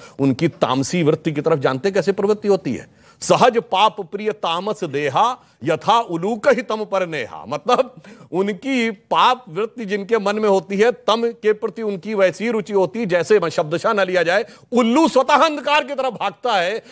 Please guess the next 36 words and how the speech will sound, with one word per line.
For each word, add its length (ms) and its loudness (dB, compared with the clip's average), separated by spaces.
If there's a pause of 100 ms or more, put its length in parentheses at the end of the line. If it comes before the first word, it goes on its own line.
(120)
वैसा 420 0
ही 180 0
प्रवृत्ति 480 -2
इन 140 -6
लोगों 140 2
में 100 -2
नजर 260 0
आ 220 0
रही 260 -6
है। 340 -4 (380)
इसलिए 440 2
मैं 160 -4
कहना 280 -4
चाहता 320 -2
हूं, 420 -4 (440)
और 200 4
अब 180 0
एक 120 -8
फैक्चुअल 400 -8
बात 260 -18
कह 60 -20
दूं, 160 -20 (580)
ये 60 -12
बताइए, 400 -10 (680)
स्टेट 320 4
गवर्नमेंट 340 2
बनने 240 -2
जा 140 2
रही 160 -2
है, 60 -2
आप 180 0
प्रतिबंध 300 -2
लगा 200 2
सकते 320 -2
हैं 80 -4
क्या? 300 -4